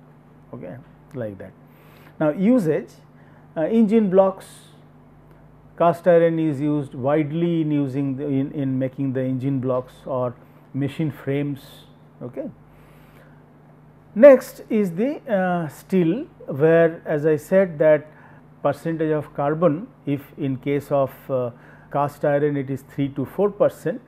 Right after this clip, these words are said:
in case of steel it is less than two. Okay. So, therefore, steels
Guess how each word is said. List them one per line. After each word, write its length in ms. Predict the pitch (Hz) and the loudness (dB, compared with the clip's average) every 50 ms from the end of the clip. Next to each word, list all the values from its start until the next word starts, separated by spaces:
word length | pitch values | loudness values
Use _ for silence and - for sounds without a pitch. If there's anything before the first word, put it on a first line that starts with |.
| - - - - - - - | -20 -20 -20 -20 -20 -12 -8
in 160 | 294 254 226 | -6 -4 -4
case 280 | - - 208 202 - - | 0 0 0 0 2 0
of 160 | 196 180 - | -2 -2 -2
steel 400 | - - - 233 240 208 220 233 - | -6 -8 -6 -4 -4 -4 -4 -8 -8
it 160 | - 196 151 - | -10 -10 -8 -6
is 260 | 175 156 131 113 110 | -6 -8 -8 -10 -8
less 280 | 123 131 147 156 127 | -4 -2 -2 -2 -4
than 380 | 113 117 143 139 131 131 127 120 - - - - - - | -4 -6 -6 -4 -4 -4 -6 -8 -14 -20 -20 -20 -18 -10
two. 180 | - 135 110 - - - - - - - - - - - - - - | -8 -8 -8 -8 -14 -20 -20 -20 -20 -20 -20 -20 -20 -20 -20 -18 -18
Okay. 200 | 143 - - - - - - - - - - | -16 -14 -16 -16 -16 -20 -20 -20 -20 -20 -6
So, 160 | - - 202 | -2 0 2
therefore, 500 | 185 196 214 214 - 277 247 220 233 - - - - - - - - - - | 2 2 0 0 4 4 4 4 2 -2 -10 -18 -20 -20 -20 -20 -18 -16 -16
steels 560 | - - - - 262 277 294 285 - - | -16 -16 -6 -4 -2 -2 0 -2 -4 -8